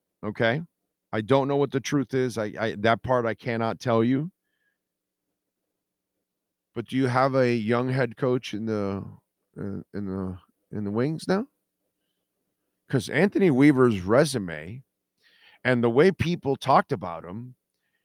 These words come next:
it's not so much that he was also set to be a defensive coordinator,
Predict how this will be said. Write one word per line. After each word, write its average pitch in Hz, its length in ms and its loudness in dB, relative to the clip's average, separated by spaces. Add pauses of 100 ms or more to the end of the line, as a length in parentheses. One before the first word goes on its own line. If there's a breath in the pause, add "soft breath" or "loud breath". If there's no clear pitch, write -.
(100)
it's 190 240 2
not 214 200 4
so 185 140 4
much 165 260 0
that 151 80 -2
he 135 160 0
was 117 220 -2
also 131 380 2
set 131 380 0
to 135 100 -6
be 120 240 -2
a 104 80 -2
defensive 110 640 -4
coordinator, 143 680 4